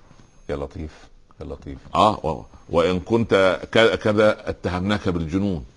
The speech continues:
Speaker 2: و-، وخضنا في عرضك". يهدد.
Speaker 1: يا لطيف،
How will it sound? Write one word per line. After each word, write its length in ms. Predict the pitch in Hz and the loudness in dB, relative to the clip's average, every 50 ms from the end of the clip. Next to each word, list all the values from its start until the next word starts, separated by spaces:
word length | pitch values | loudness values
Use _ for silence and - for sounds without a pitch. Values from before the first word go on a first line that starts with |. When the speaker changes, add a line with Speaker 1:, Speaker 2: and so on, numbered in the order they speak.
| - _ _ _ _ _ _ _ _ _ _ _ _ _ - _ _ - | -20 _ _ _ _ _ _ _ _ _ _ _ _ _ -20 _ _ -10
Speaker 2:
و-، 480 | - 78 85 85 85 85 85 85 80 82 | -4 -2 0 2 2 2 2 0 0 -2
وخضنا 380 | 85 - 110 101 98 101 101 | 0 0 0 2 2 0 0
في 180 | 92 - 110 104 | 0 2 2 2
عرضك". 600 | 104 110 107 90 80 - - - - - - - _ - _ - | 4 2 2 0 -2 -6 -8 -14 -20 -20 -20 -20 _ -20 _ -8
يهدد. 480 | 80 85 90 123 143 127 120 107 87 - - - - _ - | -6 -2 4 4 4 4 4 0 -2 -4 -10 -20 -20 _ -12
Speaker 1:
يا 60 | 69 | -10
لطيف، 320 | 71 69 71 - - 69 | -10 -10 -12 -12 -16 -16